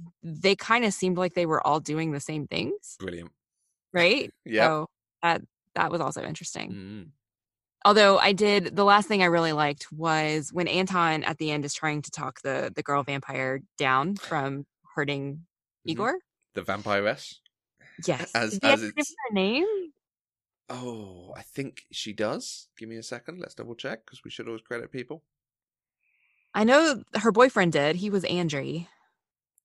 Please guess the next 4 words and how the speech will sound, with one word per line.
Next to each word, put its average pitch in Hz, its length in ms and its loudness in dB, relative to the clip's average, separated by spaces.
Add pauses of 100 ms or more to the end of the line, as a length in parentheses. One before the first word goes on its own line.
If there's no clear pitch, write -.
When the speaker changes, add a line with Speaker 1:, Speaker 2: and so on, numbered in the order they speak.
(120)
Speaker 2:
Kostya - 540 -14 (120)
Ignat - 520 -14 (300)
Daria? 135 440 -8 (540)
No, - 260 -16